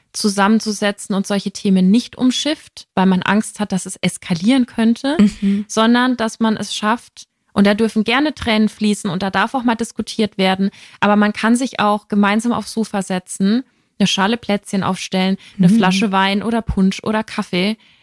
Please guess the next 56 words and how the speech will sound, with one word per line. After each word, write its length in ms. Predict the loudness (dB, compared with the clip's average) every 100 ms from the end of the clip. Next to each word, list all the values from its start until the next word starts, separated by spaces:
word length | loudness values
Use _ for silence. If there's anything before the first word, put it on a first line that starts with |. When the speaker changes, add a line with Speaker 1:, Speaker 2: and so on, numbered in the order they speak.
| _ -20
Speaker 1:
Flasche 360 | -4 -2 0 -2
Kaffee, 300 | -8 -10 -6
wow, 320 | -2 0 0 -4 -20 -10
ähm, 360 | 0 4 4 2 0 0 4
aufmachen. 720 | 2 6 4 4 2 0 -2
Speaker 2:
<laughs> 60 | 0
Geil. 420 | 0 2 0 -4 _ _
Speaker 1:
Und 200 | 4 4
darüber 420 | 2 0 0 0 0
reden 340 | -2 0 -2
und 200 | 0 -2
das 180 | -2 2
liebevoll 500 | 2 2 -2 -2 0
und 140 | 0
da 80 | -2
darf 340 | 0 -2 -2
Raum 220 | 2 4 4
für 140 | 4
Speaker 2:
Mhm. 60 | 2
Speaker 1:
alles 260 | 0 -2
sein. 360 | -2 0 0 -2 _ -20 0
Aber 400 | 2 4 2 0 _ -4
das 180 | -2 0
schließt 240 | -2 -4
so 60 | -2
den 140 | -2
Kreis 340 | 0 -2 -2 -6
zu 80 |
diesem 200 | -8 -4
ersten 380 | -2 -2 -4 -6
Punkt, 300 | 0 0 0
zu 100 | -2
diesem 300 | -2 2 4 4 6
Speaker 2:
Mhm. 280 | 4 2 -2
Speaker 1:
Lass 320 | 0 0 0 -2
gut 220 | -2 -2
sein. 520 | -2 0 2 2 2
Wir 120 | 0
reden 240 | -2 0 0
da 120 | 0
wann 140 | -2
anders 360 | 0 0 0 -4
drüber. 240 | -4 -2
Ja, 240 | 0 0 0
wann 260 | 2 2
denn? 180 | 2 0
Wir 100 | 0
sind 260 | 0 0 0
doch 140 | -4
gerade 300 | -2 0 0
alle 200 | -2 -2
da. 300 | 0 2 2
Wir 100 | 0
sind 240 | -4 -4 0
eine 180 | 0
Familie. 600 | 0 0 4 4 2 0